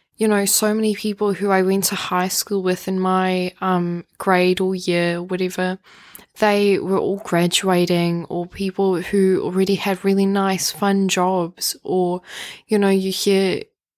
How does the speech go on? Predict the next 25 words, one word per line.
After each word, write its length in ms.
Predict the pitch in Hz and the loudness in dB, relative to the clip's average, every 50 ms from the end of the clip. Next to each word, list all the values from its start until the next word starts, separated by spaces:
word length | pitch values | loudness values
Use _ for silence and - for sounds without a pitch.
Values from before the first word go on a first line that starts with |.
| _ _ | _ _
about 300 | 214 208 214 202 196 190 | -4 0 0 0 0 -2
people 340 | - - - 214 196 - 208 | -4 -6 -6 -6 -4 -2 -2
my 260 | 202 196 190 190 - - | 0 0 0 0 -2 -4
age 420 | 180 180 180 185 185 190 185 - - | -4 -2 0 0 0 0 0 -2 -4
who 100 | - 196 | -2 -4
are, 40 | 185 | 0
like, 260 | 185 185 180 - - | 0 0 0 0 -2
traveling 840 | - - - - - 190 190 185 196 190 185 180 175 170 170 170 | -4 -4 -2 -2 0 0 0 0 0 0 0 2 0 0 0 0
or 140 | 175 180 170 | -2 -2 -2
have 220 | - 196 180 - | 0 -2 -2 -2
children 800 | - - - - - 190 185 185 185 - - 190 185 180 180 180 170 | -2 -4 -4 -2 0 2 2 2 2 2 0 0 2 2 0 -2 -4
or 360 | - 175 175 170 175 180 180 - - - - - - - _ | -6 -6 -6 -4 -6 -6 -8 -10 -14 -16 -16 -16 -18 -8 _
whatever 380 | - 208 220 240 247 269 277 277 | 2 2 2 2 2 2 2 2
it 80 | 254 | 2
may 180 | 233 220 208 196 | 2 2 2 2
be. 260 | 196 214 220 214 214 | 2 2 2 2 2
And 140 | 214 202 202 | 2 2 0
I 80 | 196 | 0
was 120 | 196 190 - | -2 -2 -4
kind 280 | - - 254 254 247 | -4 -4 -2 0 0
of 100 | 254 240 | -2 -2
just, 280 | - - 233 220 - - | -2 -4 -2 -2 -2 -2
like, 240 | 214 196 - - - | -2 -4 -4 -6 -14
feeling 580 | - - - 208 202 202 202 214 208 202 202 | -18 -8 -2 0 2 2 2 2 0 -2 -4
like 400 | 190 185 185 180 180 180 - - | -2 -2 -2 -2 -2 -6 -10 -18